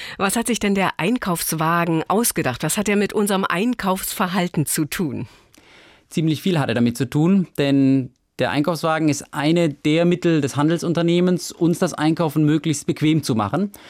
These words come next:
Speaker 2: Der Besitzer Sylvan Goldman, ein Supermarktbetreiber aus den Vereinigten Staaten, hat ihn erfunden genau deswegen,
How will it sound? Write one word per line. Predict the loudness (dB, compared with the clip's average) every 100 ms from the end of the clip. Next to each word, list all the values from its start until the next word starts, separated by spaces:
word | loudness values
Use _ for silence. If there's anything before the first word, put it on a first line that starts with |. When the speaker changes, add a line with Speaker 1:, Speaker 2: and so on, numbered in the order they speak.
| -20 -20 -20 _
Speaker 2:
Der | 0 2 2 0 -2 -10
Besitzer | -10 -4 -2 -2 0 0 0 -2 -8
Sylvan | -8 0 2 4 2
Goldman, | 2 2 2 0 2 0 -2 -10 -20 -6
ein | -4
Supermarktbetreiber | -2 0 0 -2 -4 -6 -4 0 -2
aus | -2
den | -4
Vereinigten | -2 -2 -2 -4
Staaten, | -4 -2 -2 -2 -4
hat | -2
ihn | -2
erfunden | -2 0 0 2
genau | 2 2 0
deswegen, | -2 0 0 0 -2